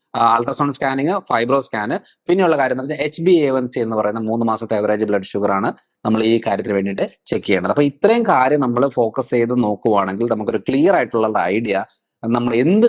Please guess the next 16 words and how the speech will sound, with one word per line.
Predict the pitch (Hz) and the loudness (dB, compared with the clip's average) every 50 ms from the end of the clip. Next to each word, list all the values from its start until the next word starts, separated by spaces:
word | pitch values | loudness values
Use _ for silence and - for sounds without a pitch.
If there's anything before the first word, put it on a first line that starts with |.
| 233 | 2
കാരണം | 147 120 117 120 135 147 139 | 0 -2 -2 -2 -2 -2 -2
കൊണ്ടാണ് | 135 131 120 117 113 117 120 120 | -2 -2 -2 -2 -2 -2 -2 -2
ഈ | 120 | -4
ബുദ്ധിമുട്ടെന്നുള്ളത്. | 120 110 113 107 123 127 123 120 117 110 95 98 107 | -4 -4 -4 -2 0 -2 -2 -2 -4 -6 -2 0 0
അത് | 123 131 - | 0 -2 0
കാരണം | 143 147 170 185 | -2 -2 -2 0
ഇതൊരു | 175 185 180 | 0 0 -2
സാധാരണ | 175 - 170 156 151 165 180 185 190 202 208 208 | -2 -2 0 0 2 2 2 2 0 0 0 0
വിഷയമായിട്ട് | 180 160 - - 190 190 180 175 175 175 185 | 0 0 0 0 0 0 2 0 0 0 0
നമ്മൾ | 175 151 151 - | -2 0 0 0
എടുക്കാൻ | 139 131 143 - 170 165 | -2 -2 0 -2 -2 -2
പാടില്ല, | 143 147 131 139 139 139 139 147 175 | 0 0 0 0 0 -2 -2 -2 -2
കാരണം | - 151 143 143 147 156 | 0 0 -2 0 0 0
അടുത്ത | 143 131 143 151 147 - | -2 -2 -2 -2 -4 -4
പ്രശ്നം | 190 151 147 - - 151 | -2 -2 -4 -4 -4 -2
വരാതിരിക്കാനുള്ള | 135 131 131 139 151 160 165 160 147 156 143 131 127 123 123 147 202 233 | -2 0 2 2 0 0 -2 -4 -4 -4 -2 0 2 2 2 2 0 -2